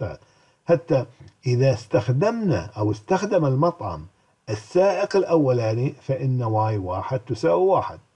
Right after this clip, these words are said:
معنى بالتالي خمسمية في واحد. إن لم يستخدم المطعم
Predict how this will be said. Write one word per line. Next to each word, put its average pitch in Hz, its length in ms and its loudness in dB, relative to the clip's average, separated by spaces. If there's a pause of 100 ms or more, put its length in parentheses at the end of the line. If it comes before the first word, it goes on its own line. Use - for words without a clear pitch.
(140)
معنى 120 320 -2 (260)
بالتالي 101 440 -4
خمسمية 123 520 -4
في - 100 -2
واحد. - 340 2 (800)
إن 254 280 2
لم 202 240 2
يستخدم 110 640 0
المطعم 107 500 -4